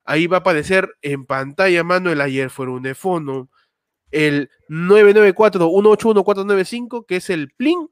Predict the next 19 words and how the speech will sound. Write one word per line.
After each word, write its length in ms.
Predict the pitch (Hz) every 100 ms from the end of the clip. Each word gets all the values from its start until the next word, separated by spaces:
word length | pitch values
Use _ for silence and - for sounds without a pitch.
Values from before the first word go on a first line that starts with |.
| _
y 120 | 135
el 120 | 127
YAPE, 320 | 135 165 120 110
pe, 120 | 110
mano, 300 | 113 113 107
de, 260 | 107 104
del 140 | 104 107
programa. 480 | 107 104 104 - _
Para 200 | - 123 135
que 80 |
mande 240 | 165 196 202
ahí 40 |
tu 120 | 185
tema. 180 | 170 208
Tema, 280 | - 277 254
dos 120 | 254
puntos, 360 | - 262 185 160
mano, 260 | 208 214 196
háblame 460 | 233 233 240 240